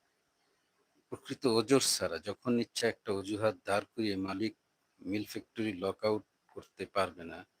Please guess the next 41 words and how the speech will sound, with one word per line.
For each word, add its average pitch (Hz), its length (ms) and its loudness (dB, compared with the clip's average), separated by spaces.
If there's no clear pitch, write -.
বা 87 120 0
শ্রমিকরা 113 520 -2
কাজ 101 360 0
বা 95 120 -2
বন্ধ 98 300 -4
ধর্মঘট 98 520 -4
করতে - 300 -20
পারবে 82 240 -12
না। 82 80 -14
দুজনের 98 340 -6
জন্য 95 160 -10
ইসলাম 90 300 -8
হুঁশিয়ারি 82 380 -8
দিছে। - 260 -10
মালিক 117 260 2
তো 120 80 -2
মন 120 220 4
চাইলো 120 320 2
না, 165 160 4
বিশেষ 101 460 -2
ওজর 110 280 -2
বা 101 120 2
যুক্তিযুক্ত - 520 -8
কাজ 107 320 2
ছাড়া 120 320 2
মা-, 98 280 -4
ফ্যাক্টরি 104 360 -8
অফ 95 160 -2
করে 98 180 -8
দিল 85 160 -20
যে, 90 120 -18
"না, 92 180 -12
এখন - 200 -16
চালাবো 87 360 -10
না", 76 100 -20
পারবে 95 280 -6
না। 76 100 -20
অনেক 117 180 -6
জনের 110 280 -8
রিজিক 104 300 -14
এখানে। - 320 -20